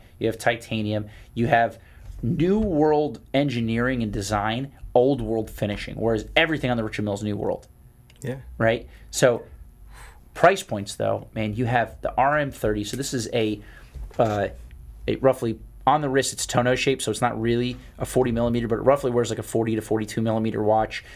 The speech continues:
Speaker 1: It's titanium. Um, it's a Power Reserve G M T. That's what you got with that watch in terms of function. Skeletonized. On the De Be-,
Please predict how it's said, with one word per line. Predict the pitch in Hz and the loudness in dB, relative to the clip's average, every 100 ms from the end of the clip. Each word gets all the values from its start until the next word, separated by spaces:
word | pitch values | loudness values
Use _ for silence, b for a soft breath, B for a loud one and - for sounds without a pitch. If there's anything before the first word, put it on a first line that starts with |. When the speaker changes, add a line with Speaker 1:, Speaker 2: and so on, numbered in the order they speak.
| B - | B -4
Speaker 1:
It's | 117 - | -4 -4
titanium. | - 120 117 - 139 139 135 131 127 B B B - | -2 0 0 0 0 0 0 0 -4 B B B 2
Um, | 117 110 104 104 - - - | 4 4 0 -10 -18 -20 -2
it's | 135 110 117 | 0 2 0
a | 107 104 | -2 -4
Power | - 117 139 143 | 0 4 4 2
Reserve | 139 120 120 123 120 113 - | 0 0 2 2 0 -4 -10
G | 104 113 113 | -6 0 0
M | 113 | 0
T. | 104 - 113 - - | -4 -10 -12 -14 -4
That's | - 123 - | 2 2 0
what | - | -6
you | - | -4
got | 87 | -6
with | 104 | -4
that | 98 | -2
watch | 95 - | -2 -4
in | - | -6
terms | 110 98 | -4 -4
of | |
function. | - - - - - b b b - | -6 -8 -8 -14 -16 b b b -14
Skeletonized. | - 123 117 110 107 - - - b b b b - | 0 2 2 0 -6 -8 -12 -20 b b b b -2
On | 123 | 0
the | 120 | 4
De | 131 | 4
Be-, | 131 131 | 4 2